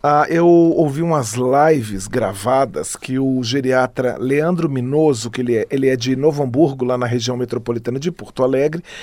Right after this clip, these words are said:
ele participou de algumas lives chamando atenção pra isso, a importância de cuidar também dos cuidadores.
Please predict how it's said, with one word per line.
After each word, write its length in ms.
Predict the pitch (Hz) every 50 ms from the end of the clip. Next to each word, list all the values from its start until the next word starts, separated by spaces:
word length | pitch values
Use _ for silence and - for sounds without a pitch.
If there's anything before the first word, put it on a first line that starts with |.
| - - -
ele 160 | 175 170 190
participou 460 | 185 - 170 - - 196 - - 180
de 100 | 156 185
algumas 360 | 185 170 170 190 202 180 139 131
lives 540 | 143 135 143 160 165 151 123 123 113 - - - - - - -
chamando 480 | - - - 190 185 175 185 190 190 190
atenção 420 | 190 190 175 147 - - 170 165
pra 180 | - 175 165 139
isso, 320 | 117 104 98 - - - -
a 80 | 139
importância 680 | 131 131 - 160 139 - - - - 160 170 170 - 175
de 140 | 147 160 151
cuidar 460 | - 147 135 123 123 160 160 - - - - _ _
também 460 | - 208 214 190 147 165 175 202 220
dos 320 | 196 175 170 - - - - _ _ _
cuidadores. 720 | - 240 254 226 226 196 139 123 120 98 73 67 - -